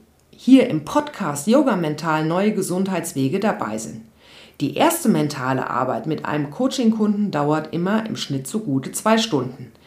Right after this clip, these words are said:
In dieser Zeit wären, werden mittels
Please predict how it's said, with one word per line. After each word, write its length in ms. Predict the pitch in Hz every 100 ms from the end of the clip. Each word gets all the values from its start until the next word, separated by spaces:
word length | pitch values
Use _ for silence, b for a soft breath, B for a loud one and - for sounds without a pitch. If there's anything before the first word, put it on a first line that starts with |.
| B B B B B B B B -
In 280 | 175 160
dieser 400 | 220 302 320 208
Zeit 440 | - 156 156 156 -
wären, 540 | 151 156 147 143 135
werden 400 | 165 156 143 143
mittels 760 | 170 - 156 147 147 - -